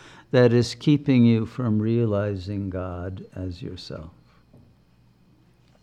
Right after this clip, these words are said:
Something is keeping you in a state of anxiety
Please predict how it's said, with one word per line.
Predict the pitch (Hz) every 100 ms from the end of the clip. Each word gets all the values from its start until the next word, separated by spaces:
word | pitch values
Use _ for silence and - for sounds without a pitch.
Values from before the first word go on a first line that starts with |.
| _ _ _ _ _ _ _ _ _ _ _ _ _ _ _ _ _ _
Something | - - 160 151 139 139 127
is | 110 -
keeping | - 139 - 123
you | 113 113 107
in | 104
a | 101
state | - - 107 104
of | 101
anxiety | 107 104 101 90 101 110 110 95 92 95 95